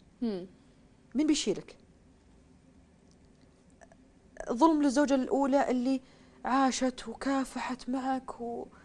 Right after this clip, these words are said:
Speaker 2: يعني مش هذا ال-، مثل ما تقولين يعني
Speaker 1: الجزاء.
Speaker 2: الجزاء. أنت كزوجة ثانية جيتي على زوجة أولى، ماذا تنتظرين من نصف رجل؟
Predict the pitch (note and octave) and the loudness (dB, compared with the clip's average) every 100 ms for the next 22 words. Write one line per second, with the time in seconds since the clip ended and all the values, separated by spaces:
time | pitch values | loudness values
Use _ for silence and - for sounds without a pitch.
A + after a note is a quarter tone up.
0 | - - - - B3+ C4 C4 B3+ A#3+ - | -20 -20 -14 -8 -4 -2 0 -2 -4 -8
1 | - C#4+ D#4 C#4 D4 D4+ C#4 D4+ D4+ - | -6 -4 -4 -4 -2 0 2 2 0 -6
2 | - - - - - A3+ A3+ A3 A3+ A#3 | -20 -20 -20 -20 -8 -6 -4 -2 0 0
3 | A#3+ B3+ B3+ - A#3+ C4 C4+ B3 A#3 A3+ | 0 0 -2 -2 -2 0 2 0 0 -2
4 | A#3 A3 G3+ F3 F#3 F3 F3 B3+ - D#4 | -2 -4 -4 -2 -4 -2 -2 0 2 2
5 | E4 F4+ F#4+ G#4 B3 - - - - - | 6 6 8 6 2 -2 -18 -20 -20 -20
6 | - - - - - - - - - - | -20 -20 -20 -20 -20 -20 -20 -20 -6 -2
7 | G#4+ - E4+ D4+ C#4 D#4+ C#4 - D4 D4+ | 0 2 2 2 2 4 2 2 0 2
8 | C#4 C#4+ A#3 D4 - C4+ B3+ A#3+ C#4 B3 | 2 2 4 2 2 2 4 4 4 4
9 | C4 C4+ C4 C4 C4 - - - - C#4 | 4 4 4 2 0 -12 -20 -12 0 4
10 | E4+ C#4 C4+ A3+ A#3+ A3+ B3+ B3+ A3 A3+ | 4 4 2 -2 0 2 2 2 2 0
11 | - - F#3 D#3+ | -2 0 0 2